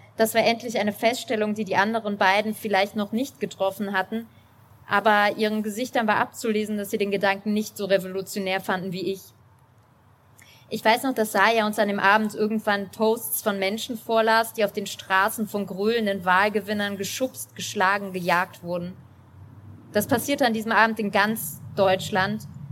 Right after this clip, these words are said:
was Saya nicht davon abhielt, sich auf die Ostländer zu konzentrieren und Hani auch damals widersprechen ließ.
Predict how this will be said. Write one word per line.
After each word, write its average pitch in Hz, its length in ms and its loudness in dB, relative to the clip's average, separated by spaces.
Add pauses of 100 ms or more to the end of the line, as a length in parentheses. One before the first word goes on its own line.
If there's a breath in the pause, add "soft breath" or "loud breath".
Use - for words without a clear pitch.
(100)
was 208 160 4
Saya 208 260 6
nicht 220 240 -2
davon 226 260 0
abhielt, 214 380 0
sich 220 260 -2
auf 220 120 0
die 220 200 -4 (220 loud breath)
Ostländer 180 640 0
zu 180 140 -10
konzentrieren 196 680 -4 (200 loud breath)
und 214 180 -4
Hani 226 280 2
auch 202 140 -4
damals 208 480 2
widersprechen 185 580 -4
ließ. 170 360 -8